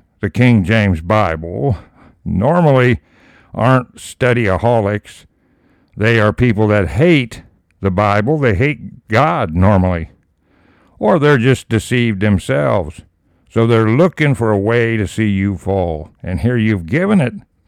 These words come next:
to them because you won't push back away from the table here. Or whatever is, uh,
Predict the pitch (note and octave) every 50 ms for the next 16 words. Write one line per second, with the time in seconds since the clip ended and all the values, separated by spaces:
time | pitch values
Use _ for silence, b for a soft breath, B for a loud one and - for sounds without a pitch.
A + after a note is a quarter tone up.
0 | _ _ _ _ _ _ - A2+ A#2 A2 G#2+ A2 G#2+ A#2 C#3+ F3 F3 F3 - -
1 | B2+ B2+ C3 A2+ G#2 B2+ D#3 F#3 E3+ E3+ C#3+ D3 E3+ F3 G#3 - _ _ _ _
2 | _ _ _ _ _ _ _ _ _ _ _ _ - - B2+ C3+ A#2 - - -
3 | A2+ C3 B2+ B2+ A#2 - A#2 G#2 A2 G#2+ F#2+ - G#2 G#2+ G2 F#2+ - A#2+ A2+ G#2+
4 | G2+ E2 F2+ F#2 F2 E2+ E2+ E2+ E2 D#2 - _ _ _ _ _ _ _ _ _
5 | _ _ b b b b b b b b b b b b b b - F#2+ G2 G2
6 | G2 G#2 G2+ G2+ G#2 G#2+ G#2+ G2 G2+ G2 F#2+ F#2 F2+ F#2 F#2 - - - G#2 G2
7 | F#2 F2+ E2+ D#2 F2+ F#2+ F#2+ F2+